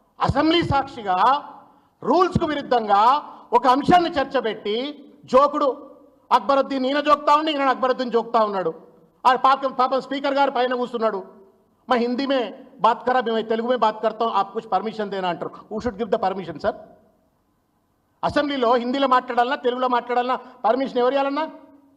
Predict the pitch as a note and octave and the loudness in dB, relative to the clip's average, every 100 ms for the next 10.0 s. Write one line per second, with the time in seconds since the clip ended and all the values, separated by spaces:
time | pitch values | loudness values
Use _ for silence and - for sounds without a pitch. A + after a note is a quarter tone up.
0 | _ _ _ _ _ _ _ _ _ _ | _ _ _ _ _ _ _ _ _ _
1 | E3+ C4+ C4+ G#3+ B3+ - D#4 C#4 A3 E3+ | 0 0 2 -2 -4 -4 -4 -2 0 -2
2 | B2 G#2 - _ _ _ A3+ D4+ D4+ D4+ | -4 -8 -16 _ _ _ 2 2 2 -2
3 | D4+ D#4 D4 D4+ C#4+ C#4+ D4 - - _ | -2 -4 -4 -4 -4 -4 -6 -12 -20 _
4 | _ _ - B3+ B3 D4+ C4+ C4 G#3+ F#3+ | _ _ -2 0 2 0 -2 -4 -4 -6
5 | F#3 E3 - B3 C#4+ C4 C4+ C4+ A#3+ - | -8 -10 -2 0 0 0 -2 -2 -6 -6
6 | G#3+ F3 E3 - - A#3+ C4 C#4 C#4 B3 | -6 -6 -16 -18 0 0 2 0 0 0
7 | C4+ C#4+ D4+ C#4+ C#4 C4+ B3 - - A3+ | -2 -4 -2 0 0 2 2 0 -4 -2
8 | A3+ A#3+ A#3+ A3+ C4+ C#4 C4+ C4 A#3 A3 | 2 2 0 -2 -4 -2 0 0 2 2
9 | A#3+ B3 C4 - C4+ G#3 E3+ F#3 B3 E4 | 0 0 -2 0 -2 0 -4 -2 -4 -4